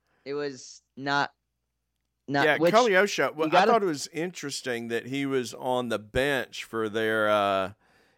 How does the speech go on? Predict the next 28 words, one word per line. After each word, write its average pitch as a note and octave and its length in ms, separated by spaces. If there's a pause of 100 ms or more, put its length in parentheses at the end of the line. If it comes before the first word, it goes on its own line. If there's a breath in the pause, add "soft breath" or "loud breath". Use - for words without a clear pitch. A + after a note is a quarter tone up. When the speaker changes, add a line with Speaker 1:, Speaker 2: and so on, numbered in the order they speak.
Speaker 2:
and B2 100
he, C3+ 160
I A#2+ 140
don't D3 100
think C#3+ 140
he B2+ 80
got A#2+ 240
in A#2 140
at G#2 120
all G2+ 400
on G2+ 240
their G2 240
League A2 320
Cup F2+ 240
game. D#2+ 240
Speaker 1:
Today. C3 540
Speaker 2:
Yeah, F#2+ 280 (120)
they A2+ 140
Speaker 1:
Yeah, C3+ 180
Speaker 2:
won. C3 160
Speaker 1:
which - 240 (1160)
I C#3 60
think F3+ 240
they're D3 140
rotating C3 480
a C3 40
little C3 200
bit, B2+ 280